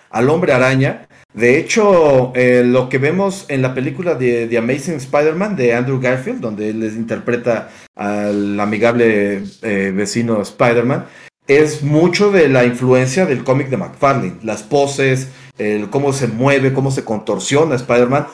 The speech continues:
eso lo, lo creó McFarlane. Eh, y él también es creador de uno de los personajes más queridos e icónicos de la era de los noventas de, de Spider-Man, que es Venom.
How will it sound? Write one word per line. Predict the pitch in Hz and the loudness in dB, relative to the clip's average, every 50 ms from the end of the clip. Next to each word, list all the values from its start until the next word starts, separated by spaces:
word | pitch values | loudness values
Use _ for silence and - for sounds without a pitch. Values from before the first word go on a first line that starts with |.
| - _ _ _ | -18 _ _ _
eso | 117 123 127 135 190 190 | 0 0 0 2 2 2
lo, | 180 156 139 123 113 107 110 104 | 4 4 4 2 2 2 0 -2
lo | 113 104 104 | -2 -2 -2
creó | - 117 104 104 107 117 123 135 | -4 -2 -2 0 2 2 2 2
McFarlane. | 139 139 135 131 131 135 185 196 202 175 139 123 131 - - _ _ - _ _ _ _ _ _ _ - | 2 0 -2 -2 0 0 0 2 2 0 -2 -4 -6 -8 -14 _ _ -20 _ _ _ _ _ _ _ -2
Eh, | - 156 160 170 - | 2 4 4 4 4
y | 196 185 190 208 | 4 4 6 6
él | 226 240 240 - - - - _ | 6 4 4 0 -6 -12 -10 _
también | - 170 165 170 180 202 202 180 175 175 | 0 0 0 2 2 2 2 0 0 0
es | - 185 185 - | 0 -2 -2 0
creador | - 220 208 196 180 160 175 185 190 | 0 2 2 2 2 2 2 0 2
de | 180 180 | 0 0
uno | 190 196 202 | 0 0 2
de | 190 190 175 | 0 0 0
los | 156 147 | 0 -2
personajes | 131 139 131 131 135 131 143 147 - - 214 185 | -4 -6 -6 -4 -2 -2 -2 -2 -2 -4 -6 -4
más | 170 170 165 175 170 - - | -2 -2 -2 -2 -2 -4 -2
queridos | - 196 185 170 165 156 180 208 208 208 - - | 2 2 2 2 2 2 2 2 2 0 -2 0
e | 135 131 | 0 0
icónicos | 127 127 143 143 165 190 185 190 214 196 180 | 0 0 0 0 0 0 0 0 0 0 2
de | 165 139 | 2 2
la | 120 110 110 | 2 2 2
era | 123 139 160 185 190 180 170 151 135 127 123 | 2 2 4 4 4 4 4 4 4 2 2
de | 120 117 117 113 | 0 0 -2 -2
los | 113 110 107 117 | -4 -6 -6 -6
noventas | 120 110 107 123 131 135 135 196 202 190 | -6 -2 0 0 0 0 0 -2 -2 -2
de, | 151 139 120 113 107 | -2 -2 -2 -2 -2
de | 98 101 107 | -4 -6 -8
Spider-Man, | 104 - - 170 165 156 139 135 143 139 139 | -8 -2 0 2 2 2 0 -2 -4 -4 -2
que | 139 135 | -2 -2
es | 131 131 127 120 | -2 -2 -2 0
Venom. | 135 151 139 123 107 - | 0 2 2 0 -2 -4